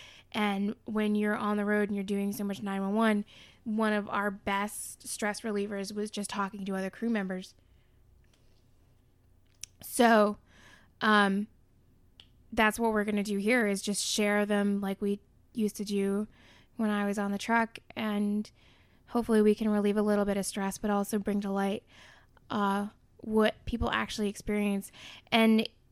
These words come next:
if the people that are sharing the stories have kind of a different emotional reaction to something that's really traumatic, you know, don't blame them, because you would never know how you're gonna react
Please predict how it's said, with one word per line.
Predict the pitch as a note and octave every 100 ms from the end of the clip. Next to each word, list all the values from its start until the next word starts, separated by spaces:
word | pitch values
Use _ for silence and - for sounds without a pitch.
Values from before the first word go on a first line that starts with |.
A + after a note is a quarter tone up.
| _ _ _ -
if | A#3 G#3+ - - - -
the |
people | A#3+ B3+ B3 A#3
that | A3+ A3+ -
are | A3 G#3+
sharing | - A3 A#3
the | A3
stories | - G#3+ A3 A3 -
have | G#3+ -
kind | A3
of | G#3+
a | G#3+
different | G#3+ G#3 A3
emotional | A3 G#3 G#3+ A3 G#3
reaction | G3+ G3 G#3 - G#3
to | - A3 G#3+ G#3+ - - - -
something | - A#3 G#3+ G#3+
that's | G#3 G3
really | G#3 G#3 G#3
traumatic, | G3+ G#3 G3+ G#3 B3+ B3 - - - _ _ -
you | A3+
know, | G#3+
don't | G3+ G3 G#3
blame | G#3 G3+ A3+
them, | C#4+ F#4 - - - - -
because | A#3 A#3 G#3+ G#3 - - -
you | A3+ A3+
would | A3
never | G#3+ G#3+ A3
know | G#3+ G#3 G#3+
how | G#3 G#3 G#3+
you're | G#3 G#3+
gonna | G#3 G3+
react | G3 G3 G3 G3